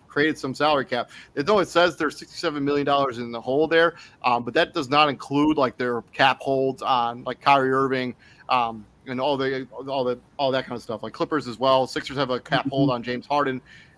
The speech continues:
Speaker 1: Um, the Rockets, the Blazers have a cap hold on Jeremy Grant currently, um,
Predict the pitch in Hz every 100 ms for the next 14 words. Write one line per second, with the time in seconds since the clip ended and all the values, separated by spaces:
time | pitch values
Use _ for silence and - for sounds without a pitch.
0 | - 120 117 - - 147 147 151 - 135
1 | 131 147 147 143 135 131 120 - 139 127
2 | 135 131 101 120 113 123 117 - 127 143
3 | - 151 151 160 156 - - - - 127
4 | 117 110